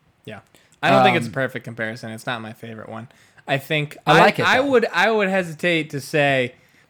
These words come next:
Speaker 1: better passer than Cam ever was right now. I don't think that's true at all. I think Josh Allen's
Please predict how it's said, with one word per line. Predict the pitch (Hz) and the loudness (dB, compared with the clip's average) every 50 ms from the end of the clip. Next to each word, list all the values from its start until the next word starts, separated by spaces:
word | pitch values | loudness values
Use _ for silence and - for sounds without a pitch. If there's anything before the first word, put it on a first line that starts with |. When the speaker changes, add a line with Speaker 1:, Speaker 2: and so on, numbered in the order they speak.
| _ _ _ | _ _ _
Speaker 1:
better | 170 156 151 143 139 | 2 2 4 2 0
passer | 135 - 143 139 135 135 131 - 131 123 | 0 0 0 0 2 0 0 -4 -8 -8
than | 117 117 113 117 | -8 -10 -10 -12
Cam | - - - 135 127 120 117 123 | -12 -6 -4 -2 -2 -2 0 -2
ever | 123 123 120 120 | -2 -2 -2 -4
was | 113 113 117 113 120 120 117 104 104 107 117 | -8 -8 -6 -4 -4 -4 -4 -6 -8 -12 -16
right | 117 110 107 110 107 101 101 | -16 -12 -12 -12 -12 -14 -16
now. | 110 113 110 107 107 104 - - - - _ _ _ - | -16 -16 -16 -16 -18 -20 -20 -20 -20 -20 _ _ _ -8
I | 123 127 | -6 -6
don't | 127 117 107 | -6 -8 -8
think | - 104 104 - | -12 -16 -12 -10
that's | - 113 117 - | -8 -8 -8 -10
true | - - - 113 107 | -14 -14 -14 -14 -14
at | 104 110 | -14 -16
all. | 107 90 - - _ _ _ _ _ _ _ _ _ _ | -16 -18 -20 -20 _ _ _ _ _ _ _ _ _ _
I | - 135 | -4 -2
think | 135 143 143 135 123 - _ _ _ _ _ _ _ _ _ _ _ _ _ _ _ _ _ | -2 -2 -2 -4 -4 -10 _ _ _ _ _ _ _ _ _ _ _ _ _ _ _ _ _
Josh | - 151 147 147 151 143 - 156 | -2 0 2 2 0 0 -2 -2
Allen's | 147 143 139 135 135 131 127 127 123 120 - - - | 0 0 0 -2 -2 -4 -4 -6 -8 -10 -12 -14 -18